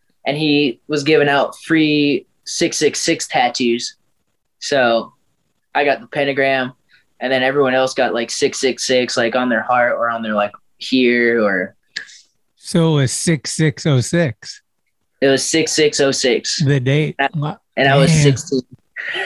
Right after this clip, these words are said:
Speaker 1: <laughs>
Speaker 2: You
Speaker 1: But that
Speaker 2: can't
Speaker 1: was my
Speaker 2: write this,
Speaker 1: first tattoo.
Speaker 2: kids. Damn, that's sick.
Speaker 1: Yeah.
Speaker 2: All right.
Speaker 1: And that was also the first night I blacked out.
Speaker 2: Ooh.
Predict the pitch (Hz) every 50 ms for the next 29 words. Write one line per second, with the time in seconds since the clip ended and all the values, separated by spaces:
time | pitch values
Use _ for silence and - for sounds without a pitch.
0 | - - - - - - - 202 - - 180 - - - - - - - - _
1 | _ _ _ _ _ _ _ _ _ - - - - - - - - _ _ _
2 | - 139 127 - - 160 156 - 175 151 160 - - - - - 190 175 151 -
3 | - 190 180 165 160 160 156 135 110 - - - - _ _ _ _ _ _ _
4 | - 156 143 156 175 185 170 156 147 147 156 151 123 - - 220 220 208 160 123
5 | 107 - - _ _ _ _ _ _ _ _ _ _ _ _ 117 131 139 143 131
6 | 120 123 - _ _ _ 233 180 151 165 175 165 151 165 190 202 214 233 240 226
7 | 214 185 185 180 185 180 190 196 - 226 220 202 185 - - 175 180 175 - 185
8 | 185 185 - - 147 - 120 139 135 139 135 120 - - 127 123 101 - _ _
9 | _ _ _ _ _ _ _ _ _ _ _ _ _ _ _ _ _ _ _ 175
10 | 135 139 139 131 123 117 117 107 -